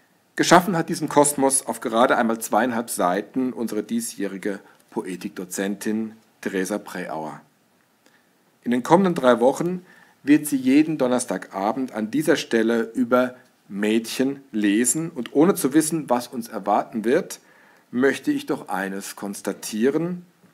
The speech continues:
Wir wissen nicht, was Mädchen sind.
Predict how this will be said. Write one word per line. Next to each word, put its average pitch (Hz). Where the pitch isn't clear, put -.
Wir 113
wissen 143
nicht, -
was 92
Mädchen 98
sind. 95